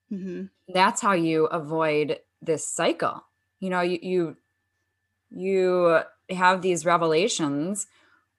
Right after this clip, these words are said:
Speaker 2: and it's also, it's about respect, respecting yourself. What do I deserve? What am I getting out of this relationship? It's asking yourself these questions. If I'm getting nothing out of this relationship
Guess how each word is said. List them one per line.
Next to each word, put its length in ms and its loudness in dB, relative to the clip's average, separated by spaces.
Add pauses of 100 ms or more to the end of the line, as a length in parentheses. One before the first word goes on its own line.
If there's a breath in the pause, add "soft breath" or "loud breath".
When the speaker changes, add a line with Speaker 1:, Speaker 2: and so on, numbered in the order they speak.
(180)
Speaker 2:
and 220 0
it's 160 0
also, 380 6
it's 220 0
about 420 2
respect, 600 -4
respecting 540 -4
yourself. 500 -2
What 220 -4
do 140 -4
I 120 0
deserve? 680 -2 (400 loud breath)
What 120 2
am 60 6
I 80 6
getting 280 0
out 120 4
of 60 -2
this 180 -4
relationship? 400 -6
It's 160 -8
asking 400 -4
yourself 380 -8
these 180 -10
questions. 840 -8 (360)
If 120 -6
I'm 140 -2
getting 280 4
nothing 300 0
out 80 2
of 60 -4
this 160 -6
relationship 560 -4